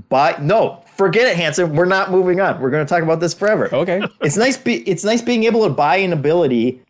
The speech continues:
Speaker 1: without, when you're like, "Eh, is this gonna be good or not?" And it doesn't matter. You can just do it.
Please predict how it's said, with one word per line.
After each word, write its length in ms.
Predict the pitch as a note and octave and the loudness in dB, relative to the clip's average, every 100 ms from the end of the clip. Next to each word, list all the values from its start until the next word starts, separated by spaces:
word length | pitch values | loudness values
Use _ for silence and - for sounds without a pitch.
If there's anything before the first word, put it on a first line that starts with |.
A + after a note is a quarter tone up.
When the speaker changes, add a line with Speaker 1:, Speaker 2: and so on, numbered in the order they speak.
| _ | _
Speaker 1:
without, 540 | C#3+ C#3 D3+ D3 - | -4 0 0 0 -4
when 400 | D3 A#2+ C#3 C#3 | -14 -12 -4 -2
you're 140 | C#3+ C3 | 0 2
like, 320 | B2 G#2+ - _ _ - | 2 0 -4 _ _ -4
"Eh, 140 | E3 | -2
is 100 | D#3 | -2
this 160 | D#3+ - | -2 -4
gonna 140 | E3+ | -2
be 80 | D3+ | -2
good 200 | A#2+ F3+ | 0 0
or 100 | C3+ | 0
not?" 380 | G#2 G#2 A#2+ _ _ | 0 -2 -6 _ _
And 140 | C#3+ D3 | -4 -2
it 60 | |
doesn't 240 | G3+ G3+ G3+ | -2 0 0
matter. 260 | B3+ C#3+ | 0 -2
You 160 | G2+ A2 | -4 -4
can 160 | C3+ | -4
just 240 | A#2+ C3 - | -4 -4 -4
do 140 | E3+ | -4
it. 80 | - | -4